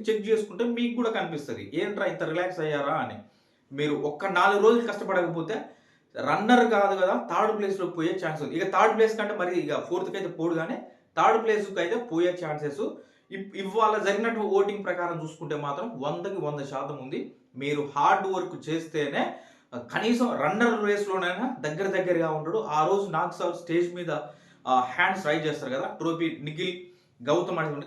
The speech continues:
కనీసం ఆ ప్లేస్కైనా వెళ్తాడు. ప్రస్తుతానికి ఇక విన్నర్ అవుతాడు అనేది చెప్-, ఆ, చెప్పే పరిస్థితి అయితే అసలు లేదు. అసలే ఆ, డౌన్ అవుతున్నటువంటి పరిస్థితిలో ఇప్పుడు తీసుకొచ్చి మనం విన్నర్ అవుతాడు గౌతమ్ అని చెప్తే ఇక అది నవ్వుతారు.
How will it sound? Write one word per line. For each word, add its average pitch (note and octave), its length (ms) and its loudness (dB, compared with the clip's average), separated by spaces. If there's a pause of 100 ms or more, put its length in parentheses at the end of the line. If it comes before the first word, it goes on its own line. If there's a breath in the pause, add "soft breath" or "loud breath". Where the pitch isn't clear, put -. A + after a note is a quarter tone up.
కనీసం G#3 600 -4
ఆ F3 280 -2
ప్లేస్కైనా G3+ 440 0
వెళ్తాడు. E3+ 480 -2 (640 soft breath)
ప్రస్తుతానికి A#3+ 500 4
ఇక G#3 60 0 (520)
విన్నర్ A#3+ 340 4
అవుతాడు A3 320 4 (340)
అనేది G3 280 2
చెప్-, F3+ 360 -4
ఆ, C#3 320 2
చెప్పే G#3 180 -2
పరిస్థితి F3 320 -4
అయితే - 200 -6
అసలు G#3+ 220 0
లేదు. - 140 -2
అసలే E3+ 440 -2 (520 loud breath)
ఆ, C#3+ 240 0
డౌన్ E3+ 340 2
అవుతున్నటువంటి F3+ 420 0
పరిస్థితిలో F3+ 420 -2
ఇప్పుడు F#3 300 -6
తీసుకొచ్చి G#3 340 -2
మనం G3 200 -4
విన్నర్ F#3+ 220 2
అవుతాడు F3+ 220 2
గౌతమ్ E3 300 2
అని D#3 140 -4
చెప్తే D#3 200 -4
ఇక F3 80 -4
అది C#3 120 -2
నవ్వుతారు. C#3+ 380 -4